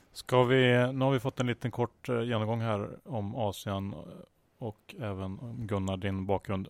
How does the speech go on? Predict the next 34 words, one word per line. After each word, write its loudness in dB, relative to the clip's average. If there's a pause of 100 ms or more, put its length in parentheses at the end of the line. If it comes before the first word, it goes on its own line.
(140)
Kan 0
du 2
bara 6
avslutningsvis -2
här 2
i 2
första -6
delen 0
ge -2
en 0
liten, 0 (1300)
eh, -2
berätta 0
lite 2
om 0
hur 0
du 2
jobbar 4
när 4
du 2
förvaltar, 2
hur 0
du 4
väljer 4
ut 0
bolag 2
och 0
vad, 2
vad -4
som -4
är -2
viktigt -6
för -14
dig? -6